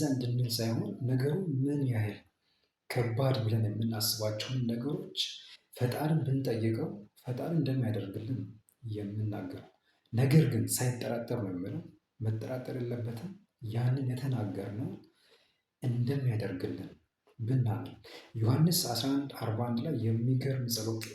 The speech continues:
ጸሎት አድርጓል ኢየሱስ ክርስቶስ። ዮሐንስ አስራ አንድ ላይ ኢየሱስን ማ-፣ ላ-፣ አልዓዛርን ከሞት ያስነሳበት ምዕራፍ ነው። አልዓዛርን ከሞት ከማስነሳቱ በፊት ጸሎት አድርጓል። እንደምናውቀው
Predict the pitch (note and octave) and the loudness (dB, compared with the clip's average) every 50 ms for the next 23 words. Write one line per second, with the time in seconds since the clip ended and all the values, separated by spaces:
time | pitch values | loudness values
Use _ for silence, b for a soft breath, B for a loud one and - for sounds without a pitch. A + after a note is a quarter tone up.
0 | - - - - A2 A2 A2+ A2+ A2 G#2 - - - - G2+ F#2+ G2+ G2+ - - | -12 -10 -6 -2 0 2 2 2 2 -2 -4 -6 -6 -6 -6 -6 -6 -6 -8 -10
1 | - - - - A#2+ - - A2+ G#2 G#2+ - - B B B B B B B B | -12 -14 -14 -14 -14 -12 -8 -8 -8 -8 -8 -12 B B B B B B B B
2 | B B G2 G#2 G#2+ A2 A2+ A#2 - - A2+ - A#2+ A#2+ A#2 A#2 A#2 B2+ D#3+ E3+ | B B 0 2 4 4 4 4 2 0 -2 -2 -2 -2 -2 -2 -2 -2 -4 -4
3 | E3+ - - _ _ _ _ _ _ - A#2 G#2+ A2 A2 A2+ A2+ - G#2+ - C3+ | -6 -8 -14 _ _ _ _ _ _ -6 -2 0 2 2 2 2 0 -4 -4 -4
4 | B2 A#2 A#2 B2+ B2 A#2+ A#2 - - - B2+ B2 A#2 A#2 A#2 A#2+ A#2+ A#2 A#2+ A#2+ | -4 -2 -2 -2 -2 -2 -4 -6 -6 -4 -4 -2 0 0 0 2 2 2 2 2
5 | - - A2 G#2 G#2+ G#2+ - - - G#2 A2 A2 G#2+ G#2+ G#2+ - - A2+ - - | 2 2 2 0 0 -2 -4 -4 -2 0 0 0 0 -2 -4 -6 -6 -4 -2 0
6 | - A2 G#2+ G#2+ G#2 F#2+ - - A2 G2+ G#2 G#2+ G#2+ G#2+ A2 A2+ C3 D#3 G3+ G3+ | 0 0 -2 -4 -8 -8 -10 -8 -8 -8 -6 -4 -4 -4 -4 -6 -6 -8 -10 -12
7 | - b b b b b b b b b b b b b b - A2 A#2 A#2+ A2+ | -14 b b b b b b b b b b b b b b -2 0 0 0 2
8 | A#2+ B2+ C3 C3+ C#3 C3+ - B2+ A2+ A2+ A2+ A2 A2 G#2 G2+ G#2+ G#2 - G#2+ G#2 | 2 2 0 0 0 -2 -2 -2 -2 -2 -2 -2 -4 -4 -4 -4 -4 -6 -6 -6
9 | - - F#2+ G2 - F#2 F2+ G#2+ F#2+ - C3+ C3+ - - - A#2+ A2+ A#2 - - | -6 -6 -6 -6 -8 -10 -8 -8 -8 -8 -10 -12 -12 -10 -8 -4 -2 -2 -2 -2
10 | - - - F#2 - - F#2+ F#2+ G2 G2+ G2+ G2+ G#2 G#2 G#2 G#2 G2+ G2+ G#2 G#2+ | -4 -4 -6 -6 -6 -6 -6 -6 -6 -6 -6 -6 -6 -6 -6 -8 -8 -6 -6 -6
11 | G#2+ - F3 F#3+ | -6 -8 -8 -10